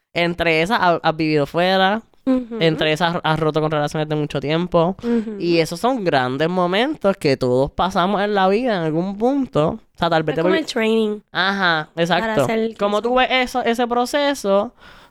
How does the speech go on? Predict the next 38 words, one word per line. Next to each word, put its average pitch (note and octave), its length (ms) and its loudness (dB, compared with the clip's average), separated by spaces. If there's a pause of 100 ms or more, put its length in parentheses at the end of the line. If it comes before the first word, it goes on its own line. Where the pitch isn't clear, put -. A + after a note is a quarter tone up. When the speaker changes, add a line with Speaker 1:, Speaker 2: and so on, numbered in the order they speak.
(120)
Speaker 1:
Y F3 640 2
que, F3+ 360 2
como F3 300 0
que E3+ 180 0
puedes E3 200 0
decirme A3 320 -2
grandes F#3 340 0
experiencias, G#3+ 380 0
porque F#3 220 2
t-, E3 200 -6
hemos E3+ 180 0
hablado G3+ 300 2
de G3 80 0
esto F#3+ 220 -4
antes, G#3 340 0
como E3+ 220 -2
que, E3+ 80 0
"Jonathan, F#3 280 0
mira, C#3+ 300 0 (240)
pa-, - 240 -2
estando G3+ 380 0
sola, A#3 560 0 (260)
contemplé E3+ 600 0
esto D#3+ 240 0
de D#3+ 100 2
mí. C3+ 260 0
Y D3+ 460 -2
te D#3+ 140 -2
lo D#3 80 -2
juro A3+ 180 4
que F3+ 80 -4
nunca D3+ 240 -8
voy D#3+ 120 4
a D#3+ 40 4
volver D#3 160 0
a D#3+ 40 -2
hacer D3 180 -4
esto". - 480 -2